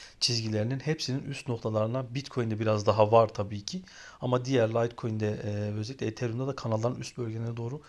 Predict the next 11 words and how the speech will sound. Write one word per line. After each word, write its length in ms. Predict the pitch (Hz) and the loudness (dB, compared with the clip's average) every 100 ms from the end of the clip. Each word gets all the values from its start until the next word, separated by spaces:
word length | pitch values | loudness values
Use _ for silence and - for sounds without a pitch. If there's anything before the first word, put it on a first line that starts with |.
| - - | -20 -4
yaklaşma 400 | 117 110 113 131 | -2 0 0 -2
söz 220 | 120 123 - | -4 -6 -2
konusu 280 | 123 - | -4 -4
ki 140 | - 180 | -8 -2
Ethereum 500 | 127 127 165 147 156 | 0 4 4 4 0
kanalın 380 | - 123 127 151 | 0 0 0 0
tam 280 | 147 147 151 | 2 2 0
üst 180 | - 123 | -6 -4
bölgesine 380 | 113 117 175 | -2 -2 -4
gelmiş 460 | 160 123 120 131 - | 2 4 4 2 -4
durumda. 320 | 107 101 101 | -6 -4 -8